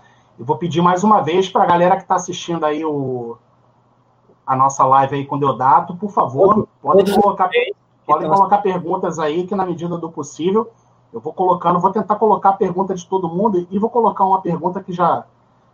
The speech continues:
Speaker 1: já tá aqui, já tem um tempinho já, tava só esperando aqui a oportunidade pra colocar a pergunta do Júnior, que é a seguinte: "Mike, como você vê o cenário dos quadrinhos na atualidade? Você acha que hoje o preconceito a respeito dos quadrinhos diminuiu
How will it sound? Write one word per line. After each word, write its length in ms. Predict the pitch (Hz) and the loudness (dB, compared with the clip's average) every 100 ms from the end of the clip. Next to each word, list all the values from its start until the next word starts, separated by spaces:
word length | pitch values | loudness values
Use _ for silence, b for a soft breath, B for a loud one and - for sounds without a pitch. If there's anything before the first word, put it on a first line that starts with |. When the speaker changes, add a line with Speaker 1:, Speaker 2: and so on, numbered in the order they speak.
| _ | _
Speaker 1:
já 160 | - 139 | -8 -6
tá 160 | - 151 | -2 -4
aqui, 240 | - 156 | -4 -8
já 180 | 139 143 | -4 -4
tem 160 | 160 | -4
um 60 | 156 | -10
tempinho 460 | 139 135 - 139 123 | -8 -10 -6 -6 0
já, 340 | 175 170 - _ _ - | 2 2 0 _ _ -14
tava 140 | 131 | -6
só 120 | 139 147 | -4 -4
esperando 440 | - 190 156 156 | -6 2 2 2
aqui 360 | 151 156 151 139 _ _ _ - | -2 -6 -6 -8 _ _ _ -8
a 80 | |
oportunidade 640 | 139 143 135 165 143 139 139 | -6 -6 -8 -6 -2 -2 -4
pra 160 | 156 | -6
colocar 300 | 156 170 160 | -2 0 0
a 40 | 170 | 0
pergunta 340 | 165 170 175 | 0 0 2
do 160 | 175 208 | 2 2
Júnior, 400 | 170 202 214 202 | 4 4 4 2
que 80 | 208 | 0
é 20 | |
a 20 | |
seguinte: 500 | 202 220 123 - - b b b b - | 0 -4 -4 -8 -18 b b b b 2
"Mike, 240 | 220 220 | 4 4
como 240 | - 254 247 | 0 -2 2
você 280 | 254 262 | 0 2
vê 80 | 185 | 2
o 80 | 214 | 2
cenário 400 | 208 202 202 240 | 2 2 2 2
dos 160 | 226 - | -2 0
quadrinhos 480 | 220 175 175 170 | 0 0 -2 -2
na 80 | 165 | 0
atualidade? 640 | 160 165 135 120 131 175 175 | 0 0 -2 2 2 4 0
Você 260 | 185 185 | -4 2
acha 220 | 214 226 | 2 2
que 140 | 214 233 | -4 2
hoje 260 | 202 190 | 2 2
o 60 | 202 | 0
preconceito 680 | 196 190 180 170 185 190 185 | -4 -4 -6 -6 -6 -6 -4
a 40 | |
respeito 440 | 170 147 - 180 185 | -6 -10 -10 -8 -6
dos 200 | 175 - | -8 -2
quadrinhos 480 | 170 147 160 147 | -2 -2 -6 -8
diminuiu 600 | 147 156 156 139 190 247 | -8 -8 -4 -2 -2 -2